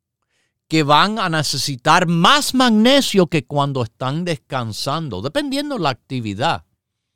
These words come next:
Magnesio le ayuda a que el azúcar que está en la sangre entre al músculo y se disponga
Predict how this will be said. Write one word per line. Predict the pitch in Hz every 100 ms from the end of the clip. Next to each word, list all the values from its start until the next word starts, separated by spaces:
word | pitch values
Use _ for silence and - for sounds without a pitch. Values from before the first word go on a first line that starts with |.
| _ _ _ _ _ _ _ _ _ _ -
Magnesio | 151 165 180 262 - 196 180 175
le | 147 151
ayuda | 147 151 160 247 208 113 76 _ _ _ _ _ _ _ _ _ _ _ _ _ _ _ _
a | 135 151 -
que | 151 151 -
el | 143
azúcar | 147 139 - - - 294 302 - 160 107 92 90 _ _ _ _ _ _
que | 120
está | 110 -
en | 202
la | 214 139
sangre | - 233 240 147 92 82 _ _ _ _ _ _ _
entre | 262 330 370 339 - 254 240
al | 233 226
músculo | 233 339 349 - 226 151 87 - _ _ _ _ _ _ _ _ _ _ _ _ _ _ _ _ _ _ _ -
y | 175 220 247 - _ _ _ _ _ _ _ _ _ _
se | - 135
disponga | 131 120 _ 156 180 196 208 202